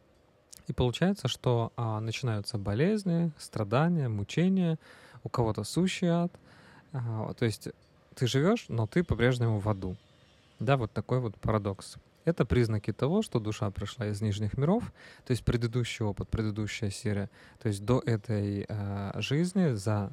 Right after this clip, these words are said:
соседней дверью ты был среди мучеников адов или там тупым животным,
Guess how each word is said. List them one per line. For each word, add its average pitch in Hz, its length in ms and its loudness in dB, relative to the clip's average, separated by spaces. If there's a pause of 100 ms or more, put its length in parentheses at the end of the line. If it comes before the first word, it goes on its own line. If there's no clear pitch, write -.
соседней 107 540 -2
дверью 131 420 0
ты 135 200 -4
был 131 380 0
среди 104 340 -4
мучеников 101 640 -4
адов 190 400 4 (140)
или 101 160 -2
там 98 260 -8
тупым 104 340 -4
животным, 175 640 0